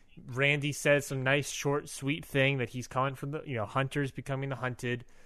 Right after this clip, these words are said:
But at the same time, in the back of your head, you're like, "Well, he's actually probably still scared 'cause he's still surrounded by security guards. He's lost the demon, and he, uh, couldn't say anything last week." So I don't think he's,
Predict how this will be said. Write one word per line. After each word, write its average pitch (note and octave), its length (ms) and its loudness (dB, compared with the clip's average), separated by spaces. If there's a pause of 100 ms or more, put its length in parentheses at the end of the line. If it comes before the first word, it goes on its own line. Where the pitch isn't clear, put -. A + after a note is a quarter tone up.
(340)
But C#3+ 140 4
at B2+ 60 0
the C3+ 60 -2
same C#3+ 300 2
time, C#3+ 320 8
in B2+ 60 2
the A#2+ 60 -2
back B2 160 4
of - 60 -8
your A#2 80 -4
head, B2 220 4
you're A#2 120 -2
like, A2+ 180 4
"Well, A2+ 160 4
he's A#2 200 2
actually C#3 260 6
probably C#3+ 400 6
still C3+ 180 0
scared A#2 360 0
'cause A#2 140 -4
he's G#2+ 140 -4
still C#3 200 2
surrounded A#2+ 460 4
by A2 120 4
security C#3+ 480 2
guards. B2+ 500 6 (380)
He's A2+ 260 -6
lost C3 400 6
the C3+ 60 4
demon, A#2+ 580 -2 (440)
and A#2 500 4
he, A2 720 -2 (180)
uh, G2+ 540 -2 (300)
couldn't C#3 320 0
say B2 220 4
anything A#2 300 0
last G2+ 300 -4
week." F#2 240 -8
So - 100 -6
I G#2+ 80 -2
don't C#3 260 0
think C3+ 200 -2
he's, B2 140 -2